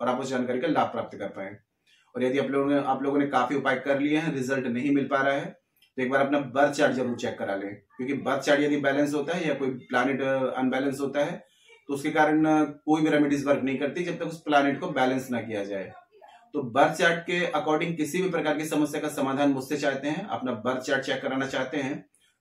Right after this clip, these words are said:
तो screen में शो हो रहा होगा, आप WhatsApp में जाकर के अपनी appointment book करा सकते हैं और मुझे call में consult कर सकते हैं। यदि आपका बर्थ chart नहीं है, confirm नहीं है, आप face रीडिंग ले सकते हैं। face रीडिंग के according आपकी हर एक समस्या का आपको सटीक समाधान दिया जाएगा। परिवर्तन आप सात से ग्यारह इक्कीस दिन में साफ साफ देख पाएंगे।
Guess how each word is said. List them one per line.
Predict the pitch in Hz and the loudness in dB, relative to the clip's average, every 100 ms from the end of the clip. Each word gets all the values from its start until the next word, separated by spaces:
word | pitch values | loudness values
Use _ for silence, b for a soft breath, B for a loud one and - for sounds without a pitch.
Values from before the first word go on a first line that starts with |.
| _ | _
तो | 123 | -4
screen | 120 139 139 | -2 2 6
में | 143 | 6
शो | 143 | 4
हो | 135 | 2
रहा | 123 | 2
होगा, | 127 127 | 2 2
आप | - - 127 | 0 0 0
WhatsApp | 123 135 | -2 0
में | 139 | 0
जाकर | 131 127 123 | 0 -2 -2
के | 131 | -4
अपनी | 131 131 | -4 -2
appointment | 123 127 135 | 0 0 0
book | 131 139 | -2 -2
करा | 131 | -2
सकते | 135 120 131 | -2 -6 -6
हैं | 160 214 - | -6 -8 -6
और | 123 | -2
मुझे | 135 | -2
call | 131 127 | 0 0
में | 123 | 0
consult | 123 120 120 | -2 -2 -4
कर | - 104 | -4 -6
सकते | 113 - 104 | -8 -10 -10
हैं। | 101 - B B B | -10 -14 B B B
यदि | 127 143 | 0 4
आपका | 143 143 | 4 2
बर्थ | 123 139 | 2 0
chart | 147 131 | 2 2
नहीं | 127 131 147 | 2 0 0
है, | 170 175 | 0 -2
confirm | 123 123 135 143 | -2 -2 2 2
नहीं | 143 156 | 2 0
है, | 185 123 | -2 -2
आप | 123 | -2
face | 143 135 123 | -2 -2 -2
रीडिंग | 123 117 | -2 -2
ले | 110 | -4
सकते | 101 - 98 | -6 -10 -10
हैं। | 101 104 _ _ _ _ - | -10 -12 _ _ _ _ -4
face | 127 131 | -2 0
रीडिंग | 143 143 | 0 2
के | 143 | 2
according | 143 147 156 - | 2 2 0 -4
आपकी | 123 - 131 | -6 -6 -6
हर | 131 156 | -4 -4
एक | - | -4
समस्या | 160 151 160 | -4 -2 -2
का | 131 | -6
आपको | - | -6
सटीक | 160 131 127 120 | -6 -4 -4 -6
समाधान | 117 113 113 104 | -6 -4 -6 -6
दिया | 107 | -6
जाएगा। | 98 95 95 98 - _ _ _ - | -6 -6 -8 -10 -14 _ _ _ -8
परिवर्तन | 117 120 123 151 | -2 0 0 0
आप | 139 123 | 0 -4
सात | - 127 - | -4 -4 -4
से | 127 | -2
ग्यारह | 123 123 | 0 0
इक्कीस | 127 127 | -2 -4
दिन | 139 | -2
में | 165 | -4
साफ | - 190 - | -2 -2 0
साफ | 117 110 | -4 -4
देख | 101 - | -8 -8
पाएंगे। | 98 101 95 | -8 -8 -10